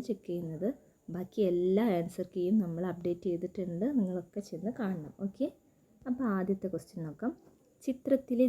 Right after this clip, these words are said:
ജീവികളെ തിരിച്ചറിഞ്ഞ് പേരെഴുതുക. നമുക്കറിയാം, ഒന്നാമത്തെ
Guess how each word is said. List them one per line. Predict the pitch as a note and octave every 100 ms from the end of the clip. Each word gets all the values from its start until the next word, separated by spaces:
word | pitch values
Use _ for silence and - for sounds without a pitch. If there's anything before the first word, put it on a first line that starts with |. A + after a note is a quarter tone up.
| A3
ജീവികളെ | F#3+ E3+ E3+ G3+ A3
തിരിച്ചറിഞ്ഞ് | F3+ E3+ - F3 F3+ A3+ C4
പേരെഴുതുക. | G#3+ F#3 D#3+ D#3+ - - - _ _ E3+
നമുക്കറിയാം, | F3 F#3+ F3 F#3 B3 - - - - _ -
ഒന്നാമത്തെ | G3+ G#3 G#3+ G#3